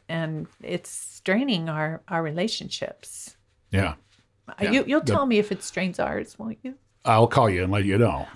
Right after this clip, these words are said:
Speaker 1: Because
Speaker 2: So
Speaker 1: I
Speaker 2: I'll
Speaker 1: know,
Speaker 2: text
Speaker 1: like,
Speaker 2: you.
Speaker 1: between
Speaker 2: <laughs>
Speaker 1: here
Speaker 2: So
Speaker 1: and five minutes to the grocery store, I am cramming in as much work as I can on
Speaker 2: That's
Speaker 1: the phone
Speaker 2: it.
Speaker 1: while you're
Speaker 2: Yeah.
Speaker 1: driving away and talking.
Speaker 2: <laughs> That's true. That's true.
Speaker 1: <laughs> Oh, dear. All right. So position heal thyself.
Speaker 2: <laughs>
Speaker 1: Let's talk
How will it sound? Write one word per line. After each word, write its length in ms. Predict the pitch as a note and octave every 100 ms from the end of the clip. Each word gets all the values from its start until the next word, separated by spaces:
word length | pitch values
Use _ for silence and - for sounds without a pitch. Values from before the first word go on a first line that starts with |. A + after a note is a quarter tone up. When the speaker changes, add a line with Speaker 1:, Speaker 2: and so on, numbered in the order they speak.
| -
Speaker 1:
Because 220 | - D#4
Speaker 2:
So 60 |
Speaker 1:
I 60 | D4+
Speaker 2:
I'll 60 | C#4+
Speaker 1:
know, 80 | C#4+
Speaker 2:
text 180 | C#4
Speaker 1:
like, 80 | A#3+
Speaker 2:
you. 160 | A2+ E2 - D#4 C4+ -
Speaker 1:
between 460 | C#4+ B3 - C#4 B3
Speaker 2:
<laughs> 140 | B3+
Speaker 1:
here 300 | D4 D4 D4+
Speaker 2:
So 80 | A#3+
Speaker 1:
and 360 | A#3 A3 G#3 G3
five 360 | - A#3 A#3 A3
minutes 480 | A3+ A3+ - - - -
to 100 | G3+
the 80 | G#3
grocery 340 | G#3 G#3 G3+
store, 320 | F#3 F#3 E3 -
I 140 | G3
am 160 | G#3 E3+
cramming 440 | - G3 F3+ F#3
in 140 | F#3 F3
as 160 | D3+
much 260 | D#3 E3+ -
work 200 | D#3 D3+
as 120 | D3+
I 80 | D3
can 220 | D#3 D#3+
on 80 | B2
Speaker 2:
That's 140 | B2
Speaker 1:
the 60 | C4
phone 100 | F3+
Speaker 2:
it. 20 |
Speaker 1:
while 120 | F#3
you're 160 | G#3+ D4
Speaker 2:
Yeah. 80 | C3+
Speaker 1:
driving 460 | - D#3+ A3 B3
away 240 | C4+ A#3+ C#4+
and 80 | B3+
talking. 240 | A3 A3
Speaker 2:
<laughs> 40 | -
That's 140 | -
true. 400 | A#3 - G3 -
That's 320 | - G4+ A4+
true. 160 | G#4 E4+ -
Speaker 1:
<laughs> 60 |
Oh, 340 | G4+ F4+ E4 D4+
dear. 400 | B3+ B3 A#3+ A#3+ - D4+ -
All 140 | B3
right. 360 | A#3+ A3 F3 E3
So 280 | C4 A#3+ A3+
position 560 | D#4+ B3+ F#4+ F#4 C#4+
heal 400 | A3 B3 F#4 D#4+
thyself. 720 | G3 E3 E3 - G#3 C4+ C4 -
Speaker 2:
<laughs> 540 | G3+ C#4 - C4 -
Speaker 1:
Let's 220 | A#3 C4 -
talk 240 | B3 C4